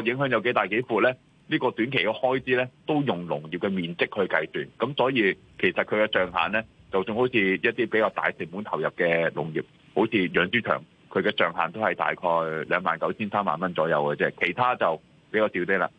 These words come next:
最多呢，好似就係漁船，漁船佢會再多少少嘅。但係具體，因為今次嘅受災呢，海-，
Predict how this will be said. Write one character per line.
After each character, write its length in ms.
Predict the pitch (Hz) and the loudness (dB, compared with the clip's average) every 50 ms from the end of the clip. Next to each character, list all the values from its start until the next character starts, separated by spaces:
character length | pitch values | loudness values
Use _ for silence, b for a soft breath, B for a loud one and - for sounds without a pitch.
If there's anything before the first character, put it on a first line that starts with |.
| _ - | _ 0
最 160 | 139 123 131 127 | 2 2 2 0
多 400 | - 165 143 139 143 143 147 143 | -2 0 0 2 2 2 2 2
呢， 120 | 143 139 113 | 0 0 0
好 120 | 113 127 | -2 -2
似 140 | 127 127 107 | -2 -2 -2
就 80 | - 87 | -2 0
係 180 | 90 87 78 73 73 80 | 0 -2 -4 -4 -8 -10
漁 120 | 85 78 - | -10 -8 -2
船， 180 | - - 76 71 - _ _ _ _ _ - _ 87 | -2 -2 -2 -2 -8 _ _ _ _ _ -20 _ -4
漁 200 | 90 90 87 - | -4 -4 -2 0
船 160 | 101 90 87 | -2 -2 0
佢 160 | 90 104 104 104 | 2 2 2 4
會 240 | 107 104 104 104 101 - - _ _ _ | 4 4 4 2 0 -4 -10 _ _ _
再 140 | - 107 98 | 0 0 0
多 160 | 95 120 117 | 2 0 -2
少 20 | 120 | 0
少 80 | 107 | -2
嘅。 380 | 98 92 - 90 90 85 78 76 | -4 -4 -2 -4 -2 -2 -2 0
但 120 | - 90 92 | 0 0 0
係 80 | 92 85 - 104 92 | 0 0 0 0 0
具 60 | 95 | 0
體， 360 | - 92 90 104 110 123 - - | 0 0 2 2 2 0 0 -2
因 80 | 156 143 | -2 -2
為 100 | 127 107 | 0 -2
今 140 | 135 135 135 | -2 -4 -4
次 180 | - 113 98 | -6 -4 -4
嘅 80 | 101 - | -2 -2
受 160 | 104 82 85 | -2 -2 -2
災 220 | 85 113 107 107 104 | 0 0 0 0 0
呢， 80 | 110 110 - _ _ - _ _ _ _ _ _ | -2 -6 -10 _ _ -20 _ _ _ _ _ _
海-， 160 | - - - | -8 -4 -2